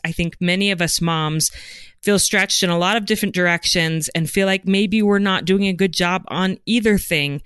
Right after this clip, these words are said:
Can we really do work and motherhood well? To answer this question,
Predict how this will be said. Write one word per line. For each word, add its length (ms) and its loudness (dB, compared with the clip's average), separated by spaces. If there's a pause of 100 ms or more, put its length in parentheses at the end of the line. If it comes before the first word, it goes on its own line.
(340)
Can 200 4
we 140 4
really 480 4
do 400 2
work 400 -2 (120)
and 400 0
motherhood 540 0
well? 500 -6 (840)
To 140 -2
answer 260 2
this 220 2
question, 720 0